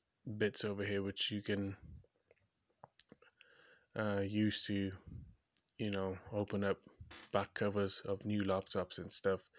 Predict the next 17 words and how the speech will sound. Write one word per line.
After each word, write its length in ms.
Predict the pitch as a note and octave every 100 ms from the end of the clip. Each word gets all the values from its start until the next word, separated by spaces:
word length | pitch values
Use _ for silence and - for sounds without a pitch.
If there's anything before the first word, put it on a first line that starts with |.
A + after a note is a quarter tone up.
| - - - - _
You 80 | A2
know, 80 | G2+
you 140 | G2
need 260 | F#2+ G2+ F#2+
these 260 | G2+ F#2+ -
spudges 400 | G#2 G2+ G2+ G2+
over 200 | G2 G2+
here 180 | G2+
sometimes 600 | G2 G2+ G#2 G2+ F#2+ F#2+ -
to, 220 | G2+ G2 - - - - - _ _ -
um, 640 | G#2+ G2 F#2+ F#2+ F#2+ F#2+ - -
you 80 | G2
know, 240 | F#2 F#2+ - - -
again, 400 | G2+ G2+ F#2+ F#2 - A2
I'm 120 | G2+
saying, 340 | - F#2+ F#2+ - - - - _ _ _ _ A2+
um, 760 | G2+ F#2+ F#2+ F#2+ F#2+ F#2+ G2